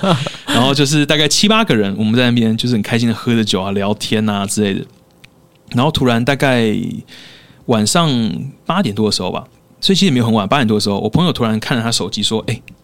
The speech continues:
Speaker 2: 我爸叫我赶快回家。”我说：“哎，现在才喝得正开心，就是干嘛要回家？”他说：“我爸就是叫我赶快回家，他没有跟我说为什么这样子。”
Speaker 1: 嗯。
Speaker 2: 我说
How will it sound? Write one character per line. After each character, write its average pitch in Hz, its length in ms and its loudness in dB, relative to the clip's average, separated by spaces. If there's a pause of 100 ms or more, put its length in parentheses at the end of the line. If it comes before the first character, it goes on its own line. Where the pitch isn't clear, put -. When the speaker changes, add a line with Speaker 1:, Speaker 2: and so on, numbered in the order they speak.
(160)
Speaker 2:
我 117 80 2
爸 151 140 4
叫 151 120 2
我 107 60 2
赶 92 120 -2
快 107 60 0
回 - 140 -4
家。” - 340 -6 (320)
我 113 120 0
说 165 280 2
：“哎， 127 80 -4
现 165 160 0
在 127 80 -2
才 117 60 -4
喝 131 100 2
得 120 80 2
正 123 160 0
开 110 180 -2
心， 101 240 -2
就 113 140 -2
是 104 40 -2
干 110 180 -2
嘛 98 60 -8
要 101 80 -6
回 95 120 -8
家？” 120 140 -8
他 131 60 0
说 135 140 -2 (120)
：“我 120 100 0
爸 175 160 2
就 165 140 0
是 165 80 0
叫 151 120 2
我 117 60 2
赶 95 140 -4
快 104 40 0
回 107 140 -4
家， 98 120 -2
他 127 100 -2
没 139 80 2
有 117 60 2
跟 110 100 2
我 104 40 0
说 101 120 0
为 104 140 0
什 - 140 -2
么 - 80 -10 (180)
这 - 100 -4
样 131 160 2
子。” 127 100 4
Speaker 1:
嗯。 123 260 2 (600)
Speaker 2:
我 127 120 -4
说 151 340 2